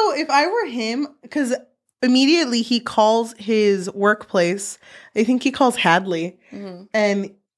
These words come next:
Speaker 1: he tells her, like, all of the, what he figured out. And then he's like, "Oh, yeah, it's thanks to my girlfriend."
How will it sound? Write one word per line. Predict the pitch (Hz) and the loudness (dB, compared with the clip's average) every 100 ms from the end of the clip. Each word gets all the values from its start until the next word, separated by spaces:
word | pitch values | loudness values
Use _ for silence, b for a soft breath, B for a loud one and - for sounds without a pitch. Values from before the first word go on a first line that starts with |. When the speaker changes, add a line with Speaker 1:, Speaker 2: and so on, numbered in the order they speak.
| _ | _
Speaker 1:
he | - 233 | -6 -4
tells | 214 214 208 208 - | -2 2 2 2 0
her, | 214 185 | -2 0
like, | 185 190 185 | 0 0 2
all | 190 196 | 2 2
of | 202 | 0
the, | 208 202 185 175 175 - - | 0 0 2 0 -2 -8 -8
what | 196 196 - 185 | 0 0 0 -4
he | 208 | -4
figured | 196 190 185 170 | -2 0 0 2
out. | 180 160 202 | 2 2 -2
And | 214 | -2
then | |
he's | 196 196 | -2 -2
like, | 202 | -2
"Oh, | 247 | 2
yeah, | 247 190 | 2 2
it's | 180 | 0
thanks | 214 214 | -2 -2
to | - | -2
my | 214 | -2
girlfriend." | 180 180 180 - - 202 | -2 -4 -4 -8 -16 -20